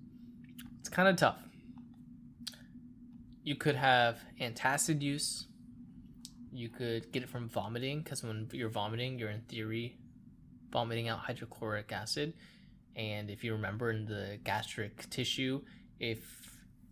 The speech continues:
you're making acid into the stomach, it's actually shooting bicarb into the blood. So that causes a metabolic alkalosis. So that's why vomiting causes a metabolic alkalosis. And then also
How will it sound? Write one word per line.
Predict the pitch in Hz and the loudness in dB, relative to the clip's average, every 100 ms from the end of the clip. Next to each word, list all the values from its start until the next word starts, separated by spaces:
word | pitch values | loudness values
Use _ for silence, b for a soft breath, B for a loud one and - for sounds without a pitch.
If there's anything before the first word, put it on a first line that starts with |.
| - - | -10 -2
you're | 110 | 0
making | 110 110 113 117 - 131 131 139 - - - - - | 2 2 2 0 -2 0 0 -2 -8 -18 -20 -20 -2
acid | 113 113 - 123 | 0 0 0 -2
into | - 120 120 123 | -2 -6 -2 -2
the | 110 | 0
stomach, | - - 101 131 175 - - b b b - | -2 0 0 0 -2 -6 -18 b b b -6
it's | 131 - | -6 -4
actually | 110 113 - 113 | -4 -4 0 0
shooting | 110 - 120 113 107 - 104 | 0 -2 0 0 -2 0 2
bicarb | 104 110 131 117 117 | 2 2 4 4 4
into | - 113 - | -4 -8 -6
the | - | -8
blood. | 101 95 - 101 - - b b b b - | -8 -8 -6 -6 -8 -20 b b b b -6
So | - | -4
that | 110 | -2
causes | - 113 110 | 0 0 -2
a | 101 | -6
metabolic | 101 107 104 104 | -6 -8 -10 -4
alkalosis. | 101 101 101 98 - 165 | -4 -4 -6 -6 -6 -4
So | - 120 | -4 -2
that's | 107 - | -4 -2
why | 117 107 | -4 -4
vomiting | 113 113 101 107 110 120 | -6 -4 -4 -2 -2 -2
causes | 131 143 139 151 | 0 0 2 2
a | 165 | 2
metabolic | 160 170 160 160 - | 2 4 2 2 -2
alkalosis. | 160 160 160 - 190 - B B B - | -4 -2 -2 -2 -6 -6 B B B -2
And | 123 | -2
then | 120 | 0
also | 110 110 117 | -2 0 0